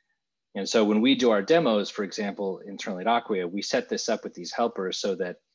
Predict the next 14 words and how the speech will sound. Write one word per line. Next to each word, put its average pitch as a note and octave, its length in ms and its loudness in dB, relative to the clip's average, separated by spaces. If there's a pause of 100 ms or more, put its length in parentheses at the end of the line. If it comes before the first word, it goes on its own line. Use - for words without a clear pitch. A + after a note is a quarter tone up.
(300)
they A2 120 0
can A2 180 -8
quickly B2 600 -2
drop G#2+ 380 2
an G#2 100 -6
entire A#2 480 0
page G2+ 540 -2
on G#2 160 -8
a F2 60 -8
place F#2 380 -8
that's - 160 -12
been F#2 380 -8
preset A#2+ 600 0
with, F#2 400 -6